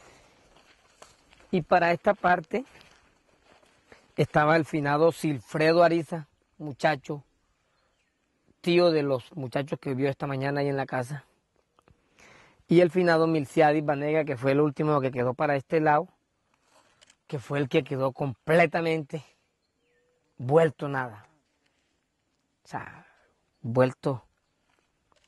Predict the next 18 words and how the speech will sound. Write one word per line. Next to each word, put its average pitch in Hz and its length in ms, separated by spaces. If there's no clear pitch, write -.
no 170 200
se 180 100
sabía 151 460
cuál 147 240
era 151 180
la 127 140
cara 143 340
ni 117 340
nada. 139 300
Entonces, 135 380
esta 180 420
es 175 80
la 175 160
verdad. 139 380
Aquí 139 320
fue 151 500
la 147 180
masacre 165 640